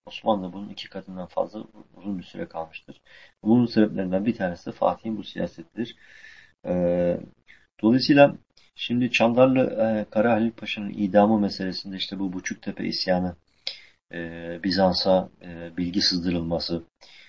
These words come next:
e, istihbarat raporlarının gizlice gönderilmesi, e, zikredilir. Ama aslında orada, e, ki sebep Çandarlı Kale Halil Paşa'nın, e,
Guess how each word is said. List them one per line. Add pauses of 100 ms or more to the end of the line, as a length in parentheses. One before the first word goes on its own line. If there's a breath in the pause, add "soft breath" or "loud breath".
(240 loud breath)
e,
istihbarat
raporlarının
gizlice
gönderilmesi, (440 soft breath)
e,
zikredilir.
Ama
aslında (380 soft breath)
orada, (140)
e,
ki
sebep (360 soft breath)
Çandarlı
Kale
Halil
Paşa'nın, (720 soft breath)
e,